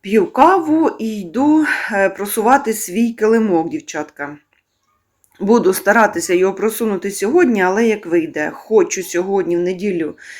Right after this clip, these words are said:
змонтувати відео, випустити на канал, щоб під вечір було. Дов'язала я із софті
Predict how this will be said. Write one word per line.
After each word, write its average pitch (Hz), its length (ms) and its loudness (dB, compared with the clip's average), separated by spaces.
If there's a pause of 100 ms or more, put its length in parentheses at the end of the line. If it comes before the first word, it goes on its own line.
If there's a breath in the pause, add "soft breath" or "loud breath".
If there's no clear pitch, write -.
(180 loud breath)
змонтувати 208 880 2
відео, 302 400 4
випустити 247 560 -4
на 240 160 0
канал, 233 580 0 (360 loud breath)
щоб 208 220 -8
під 190 260 -12
вечір 208 460 0
було. 190 520 -4 (400 loud breath)
Дов'язала 190 840 2
я 175 460 0 (200)
із 190 180 -12
софті 180 680 -4